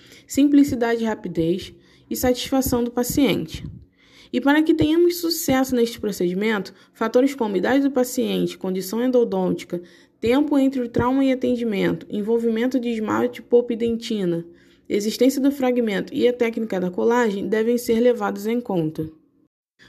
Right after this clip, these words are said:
Para este procedimento, inicialmente faremos uma profilaxia do remanescente dentário e do fragmento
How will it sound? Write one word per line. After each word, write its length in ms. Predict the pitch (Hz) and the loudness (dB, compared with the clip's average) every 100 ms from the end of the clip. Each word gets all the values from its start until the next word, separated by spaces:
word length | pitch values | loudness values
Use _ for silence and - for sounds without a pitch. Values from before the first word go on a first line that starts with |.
| _ | _
Para 240 | - 233 226 | -2 2 4
este 260 | 294 330 | 2 0
procedimento, 920 | 320 269 247 202 185 202 220 190 180 180 - - | 0 2 2 0 -2 -2 -2 -4 -6 -14 -18 -4
inicialmente 680 | 240 302 311 262 226 220 226 | 2 2 2 0 0 -2 0
faremos 380 | 254 240 233 233 | 0 2 2 2
uma 160 | 233 | 0
profilaxia 760 | 233 269 339 320 285 - 226 214 | 2 0 2 2 0 -2 -2 0
do 80 | 208 | 0
remanescente 680 | 214 214 208 208 185 175 180 | -2 -2 -4 -4 -2 -2 -2
dentário 560 | 196 202 214 226 277 285 - - | -6 -2 0 4 2 0 -10 -4
e 120 | 277 | 0
do 120 | 285 | 0
fragmento 760 | 311 285 269 285 240 226 240 | 0 2 2 2 2 0 -4